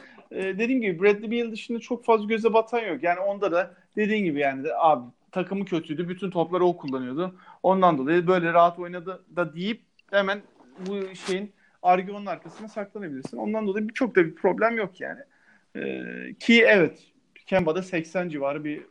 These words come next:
fark edecek yani. Ee, peki. Buradan da bir savunma beşlerine geçelim abi. İlk beş Gobert, Antetokounmpo, Paul George,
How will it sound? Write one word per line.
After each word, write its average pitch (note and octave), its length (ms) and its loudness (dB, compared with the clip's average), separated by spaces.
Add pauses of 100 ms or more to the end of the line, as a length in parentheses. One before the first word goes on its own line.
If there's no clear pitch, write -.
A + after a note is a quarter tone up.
fark C#3 300 -6
edecek C3 380 -10
yani. B2+ 280 -8 (600)
Ee, B2 1040 -4
peki. F#3+ 560 2 (520)
Buradan G3 340 4
da A3 220 2
bir G#3+ 220 -10 (140)
savunma G3 420 -6
beşlerine E3 360 -6
geçelim C#3+ 340 -10
abi. D3+ 300 -8 (680)
İlk G#3+ 280 -6
beş A#3+ 520 2
Gobert, G3 440 2
Antetokounmpo, G3+ 800 -8
Paul G3 280 2
George, G3+ 240 0